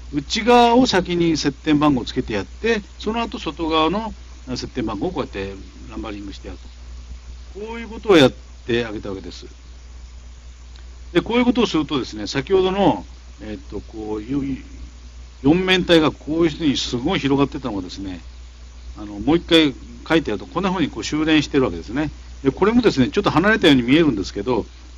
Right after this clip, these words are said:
実際はこれこう、拡大鏡でこう拡大してやるとですね、そんなに離れてなくて、割と近いところに並んでるという状況になります。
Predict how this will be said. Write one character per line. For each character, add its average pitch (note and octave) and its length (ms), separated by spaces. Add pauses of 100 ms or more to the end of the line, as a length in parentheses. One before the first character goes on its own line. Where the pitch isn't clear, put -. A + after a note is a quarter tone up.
実 C#3+ 200
際 G3+ 100
は G3 60
こ F#3+ 100
れ F#3 80
こ E3+ 280
う、 - 680
拡 D3+ 160
大 F3 140
鏡 E3 200
で D#3 60
こ D#3+ 80
う D3 40
拡 D#3 200
大 D#3 140
し - 40
て D#3+ 80
や D3 60
る C3 60
と G2 120
で F2+ 60
す - 80
ね、 F2+ 180 (440)
そ D#3 80
ん E3+ 40
な F3+ 80
に F3 80
離 C#3+ 220
れ D#3 40
て B2 100
な G#2+ 120
く - 60
て、 E3+ 320 (520)
割 E3 160
と F3 120
近 - 180
い D#3+ 40
と C#3 80
こ C3 100
ろ E3+ 60
に D3 60
並 G#2+ 220
ん G#2 40
で G2 60
る F#2+ 80
と - 100 (160)
い A2 60
う G#2+ 40
状 A2 100
況 A2 140
に D3 60
な A2+ 60
り F#2 60
ま F2 100
す。 - 120